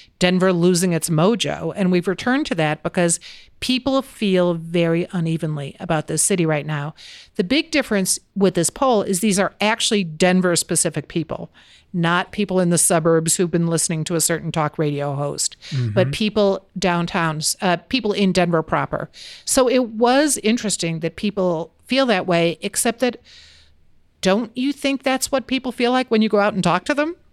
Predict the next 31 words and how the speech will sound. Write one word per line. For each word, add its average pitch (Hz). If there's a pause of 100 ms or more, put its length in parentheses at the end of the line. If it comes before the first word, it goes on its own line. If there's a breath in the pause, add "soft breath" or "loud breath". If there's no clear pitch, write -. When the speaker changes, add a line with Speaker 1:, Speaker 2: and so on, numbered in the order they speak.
(160)
Speaker 2:
It's 160
like 165
fifty-fifty. 175
It 254
feels 359
about 190
right 165
to 175
me. 165 (100)
Speaker 1:
It 220
feels 277
about 240
right. 262
So 226
if 196
we're 359
doing 247
our 226
job, 190
we 214
should 254
know 196
that, 175
and 208
we 262
should 226
be 220
doing 202
stories 214
about 165
it 180